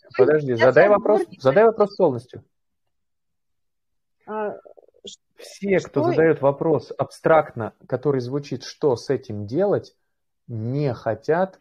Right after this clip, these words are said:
Speaker 1: получить ответ. Задай вопрос четко. Что с этим делать, с чем?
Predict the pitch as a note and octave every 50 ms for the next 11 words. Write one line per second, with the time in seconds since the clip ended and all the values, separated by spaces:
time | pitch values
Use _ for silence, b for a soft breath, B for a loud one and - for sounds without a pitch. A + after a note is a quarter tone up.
0 | _ _ - A2+ A2+ G#2+ - - D#3 D#3 - C#3 D3 - G2+ G2+ G2 - _ _
1 | - - A2 F#2 A2 A2 G#2+ A#2 D3 - E3+ F#3+ G3+ - A#2 A2 G#2+ - - -
2 | C3+ D3 D#3 D#3+ - _ _ _ _ _ - - C3+ B2 A2+ - - - A#2 B2+
3 | - - - _ - D#3 D3+ C3 - - - - C#3 C3 C3+ - A2 G#2+ G#2 B2
4 | E3+ G3 F#3+ F3 D#3 - - - - - C3+ C3 A2+ G2+